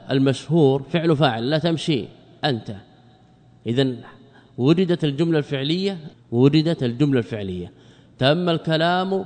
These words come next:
حصلت الفائدة التامة على التقرير الذي ذكرناه، على التقرير المذكور أن الفائدة التامة تحصل بالفعل والفاعل، إذن لا تمشي فعل وفاعل، انتهى الكلام، إذن الفائدة التامة حصلت، لكن لا يحصل التشريع بهذا،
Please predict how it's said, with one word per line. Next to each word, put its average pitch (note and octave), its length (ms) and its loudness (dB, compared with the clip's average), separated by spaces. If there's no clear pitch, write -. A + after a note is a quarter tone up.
حصلت D3+ 540 -2
الفائدة D3 400 -2
التامة C#3 380 0
على C#3 120 0
التقرير F3+ 420 0
الذي B2 120 -6
ذكرناه، C3+ 520 -4
على A2+ 160 -2
التقرير D3 560 -2
المذكور D3 800 2
أن C#3+ 160 2
الفائدة D#3 400 0
التامة D#3 340 0
تحصل D3 380 -4
بالفعل C#3+ 480 -2
والفاعل، E3 460 -2
إذن C#3+ 160 0
لا C3+ 160 2
تمشي D3+ 600 0
فعل C#3+ 260 0
وفاعل، G2+ 420 -4
انتهى C3+ 260 0
الكلام، A2+ 480 -2
إذن C3+ 240 2
الفائدة C#3+ 540 -2
التامة D3+ 400 -2
حصلت، G#2 460 -10
لكن A2+ 400 -4
لا A2+ 160 -4
يحصل C#3 360 -6
التشريع A2 520 -6
بهذا، F#2 420 -14